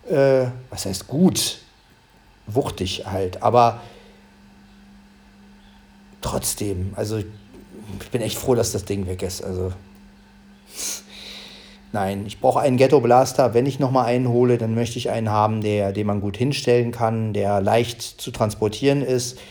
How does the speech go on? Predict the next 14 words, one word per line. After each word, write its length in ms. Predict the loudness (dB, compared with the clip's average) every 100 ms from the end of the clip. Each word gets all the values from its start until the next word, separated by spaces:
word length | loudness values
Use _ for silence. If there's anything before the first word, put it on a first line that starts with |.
| -20 -20 -20 -20 -20 -20 -20 -20 -20 -20 -10
der 240 | 4 6
einigermaßen 640 | 6 4 4 4 0 -2 -4
gut 180 | -6
klingt, 420 | -8 -4 0 0 0
das 140 | -2
ist 300 | -6 -10 -6
wichtig. 580 | -6 -2 -2 -4 -6 -18 -20 -20 -10
Also 380 | -8 -4 -4 -4 -6
der 80 | -8
soll 160 | -2 -2
einigermaßen 580 | 0 -2 0 0 -2 -6
gut 180 | -8
klingen, 320 | -8 -6 -6 -4
klar. 400 | -4 -2 -2